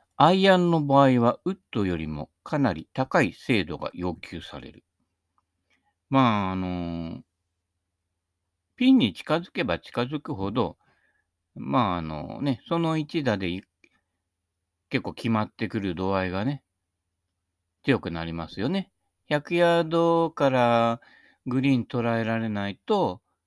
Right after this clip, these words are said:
まあ、ボギー・ジョーンズは大体決定で、まあ、大体ダボになるっていうパターンなので、百切り、九十切りを目指すなら、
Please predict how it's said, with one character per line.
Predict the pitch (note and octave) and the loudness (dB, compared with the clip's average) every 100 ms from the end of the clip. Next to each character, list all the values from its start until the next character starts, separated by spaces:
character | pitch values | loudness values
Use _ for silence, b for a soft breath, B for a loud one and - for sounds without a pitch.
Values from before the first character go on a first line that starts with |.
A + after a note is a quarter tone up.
| _ _ _ _ _ _ _ - | _ _ _ _ _ _ _ -14
ま | F#3+ F3+ C3+ | -4 0 0
あ、 | |
ボ | - G#2+ A2+ | 0 -2 -2
ギ | A#2 A2+ | 0 -2
ー・ | G#2+ | -2
ジ | |
ョ | A2+ | -2
ー | G#2 | -2
ン | |
ズ | F2 | -4
は | E2 | -6
大 | F2 F2 | -6 -6
体 | - E2+ | -8 -8
決 | - F2+ - - | -8 -10 -10 -10
定 | F#2 F2 | -8 -6
で、 | D3+ A#2 E2+ | -4 -4 -6
ま | B2 C3 | -6 -2
あ、 | |
大 | A#2+ A2+ | -2 -2
体 | A#2+ G2+ | -4 -2
ダ | G#2+ | -2
ボ | F#2 E2 | -4 -6
に | D#2+ | -8
な | D#2 | -10
る | D2+ | -12
っ | |
て | C#2+ - | -14 -12
い | D2+ | -10
う | D2+ - _ _ _ _ _ - | -12 -14 _ _ _ _ _ -10
パ | F2+ | -8
タ | F#2 | -6
ー | E2 | -8
ン | D2+ | -8
な | |
の | D#2 A#2 | -6 -6
で、 | F#3+ D3 - _ _ _ _ _ _ _ _ _ | -4 -6 -8 _ _ _ _ _ _ _ _ _
百 | D#3 D#3 F3+ | -6 -4 -4
切 | F#3 | -4
り、 | F#3 | -6
九 | - F#3 F3+ | -6 -4 -2
十 | E3 F3 F3 E3+ - | 0 2 4 2 -2
切 | D#3+ D#3 | -4 -2
り | D3+ | 0
を | D3+ | 2
目 | C#3+ C#3 | 2 0
指 | D3 | -4
す | - | -4
な | F#2+ G#2+ | -2 0
ら、 | C#3 D2+ | 0 0